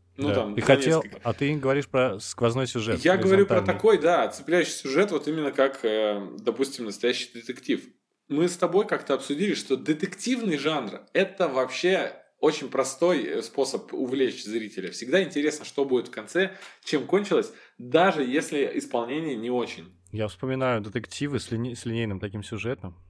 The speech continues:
Speaker 2: Ну, очень сложно.
Speaker 1: А, просто, э, есть примеры, где се-, у сериала большая аудитория, а, но небо-, невысокие рейтинги.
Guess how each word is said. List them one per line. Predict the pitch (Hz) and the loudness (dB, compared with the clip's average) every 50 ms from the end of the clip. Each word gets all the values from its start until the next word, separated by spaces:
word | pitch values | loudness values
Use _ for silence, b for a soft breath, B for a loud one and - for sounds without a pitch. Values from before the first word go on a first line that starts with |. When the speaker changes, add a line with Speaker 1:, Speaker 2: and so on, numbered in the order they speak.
| _ - - _ - | _ -20 -20 _ -12
Speaker 2:
Ну, | 101 104 107 107 | -10 -10 -8 -8
очень | 113 117 - - 117 | -8 -8 -8 -10 -10
сложно. | 107 - 113 104 98 95 98 98 95 | -10 -8 -6 -6 -4 -4 -6 -2 -2
Speaker 1:
А, | 101 113 110 | 0 0 0
просто, | - 135 139 135 - - 147 139 - - | 0 -2 -2 -2 0 0 0 0 0 0
э, | - 127 120 123 131 | -4 -4 0 0 0
есть | 127 143 147 147 - | 0 0 -2 -2 -4
примеры, | - 123 120 123 135 160 160 131 113 | -6 -6 -4 -2 0 0 0 -2 -4
где | 107 107 | -6 -8
се-, | 101 - - 117 101 | -8 -4 -4 -2 -2
у | - - | -2 -4
сериала | - - - 113 113 117 120 120 117 107 92 - - - | -6 -4 -2 0 2 2 2 0 0 -2 -4 -6 -8 -12
большая | 110 104 110 110 107 - - - 127 120 113 107 | -10 -6 -4 -4 -4 -4 -4 -2 0 2 2 2
аудитория, | 101 98 101 101 - - 113 120 135 131 120 104 90 90 B B B B B B B - | 0 -2 -4 -8 -4 0 2 2 4 2 0 -2 -4 -8 B B B B B B B -6
а, | 98 95 95 95 95 95 92 87 - 62 80 95 | -4 -2 -2 -2 -2 -4 -4 -6 -8 -10 -10 -10
но | 107 107 107 104 104 | -8 -4 -4 -2 -2
небо-, | 104 107 104 110 107 | -2 -2 0 0 0
невысокие | 110 117 117 113 104 - - 110 - - 110 104 | 0 -2 -6 -6 -6 -4 -4 -4 -2 -2 -2 0
рейтинги. | 107 107 101 - 113 101 95 90 90 87 - | 0 -2 -2 -6 -8 -8 -8 -8 -10 -12 -14